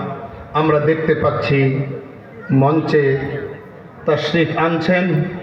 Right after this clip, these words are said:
এবং আসন অলংকৃত করবেন। আমরা স্টেজ থেকে ওনাকে সম-, ইস্তেকবাল করা হচ্ছে, ওনাকে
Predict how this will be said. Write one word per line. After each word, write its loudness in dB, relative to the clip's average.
এবং 2
আসন 4
অলংকৃত 2
করবেন। 2
আমরা 2
স্টেজ 0
থেকে 2
ওনাকে 4
সম-, -4
ইস্তেকবাল 0
করা 4
হচ্ছে, 4
ওনাকে 2